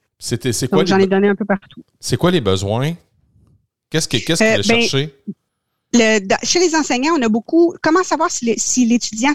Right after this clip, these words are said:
Speaker 2: comprend réellement ou s'il fait semblant de comprendre parce qu'il n'ose pas poser de questions ? Comment savoir si l'étudiant, euh, est sincère avec nous ou s'il a plagié ? Quand il arrive un événement,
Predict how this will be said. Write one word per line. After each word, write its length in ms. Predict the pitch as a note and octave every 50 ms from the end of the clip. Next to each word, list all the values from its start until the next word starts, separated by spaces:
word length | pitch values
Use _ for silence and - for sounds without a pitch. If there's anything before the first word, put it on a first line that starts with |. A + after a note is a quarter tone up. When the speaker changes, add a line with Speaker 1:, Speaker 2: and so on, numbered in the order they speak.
| -
Speaker 2:
comprend 480 | - - D4 C#4+ G#3 - B3+ B3 A#3+ A3
réellement 680 | F#3+ G3+ A#3+ C#4+ D4+ C#4+ A#3 G3+ F#3 F#3+ F#3 F#3+ G#3+ D4 G4+ - _ _ - - - _ _
ou 80 | - C4
s'il 260 | - - - E4+ D#4+
fait 160 | - - B3+
semblant 480 | A#3 - - E4 E4 D#4 C#4+ D#4+ E4+ E4+
de 60 | D#4+
comprendre 540 | - D#4+ C4+ B3+ B3 - C#4+ D4+ D#4+ D#4 D4
parce 160 | - A3+ G#3+ -
qu'il 180 | - B3 A#3
n'ose 280 | A#3 B3 B3+ B3+ G#3+ -
pas 160 | - - F#4
poser 380 | - - C#4+ A#3+ B3 A#3 B3 B3
de 40 | -
questions ? 600 | - A3+ G3+ - - - - G#3 G#3+ C4 E4+ - _ - - - - - _ _
Comment 220 | - D#4 E4 F#4+
savoir 400 | F#4 - F4+ D4 C4+ D#4 E4+ F#4
si 160 | - - - C4
l'étudiant, 580 | B3 C4+ A3+ - - A3 G3 G3 A3 B3 B3+ C#4+ D4+ E4 E4+ E4 - -
euh, 400 | G#3 G3+ G3+ G3 G3+ G3 G3+ G3+
est 200 | - - A3 G#3+
sincère 540 | G3 - - D4 C#4+ C4 - - D#4 D#4 D4+
avec 260 | C#4+ A#3+ A3 G#3 -
nous 120 | - C#4+ G4+ D#5 - -
ou 200 | C4+ B3+ C4+ B3
s'il 320 | - - C#4 C4+ B3+ A#3
a 60 | A3+ G#3+
plagié ? 560 | - B3 A#3 G#3+ G3+ F#3 F#3 G#3 A3+ D4 G4+ - _ _ _ _ - - _ _
Quand 160 | - E4 F#4 G4 -
il 40 | F#4+
arrive 280 | D4+ C#4+ D#4+ F#4 E4 D4+
un 160 | B3+ A#3+ B3
événement, 460 | C4+ C#4+ B3 C4 B3 A3+ A#3 B3 C#4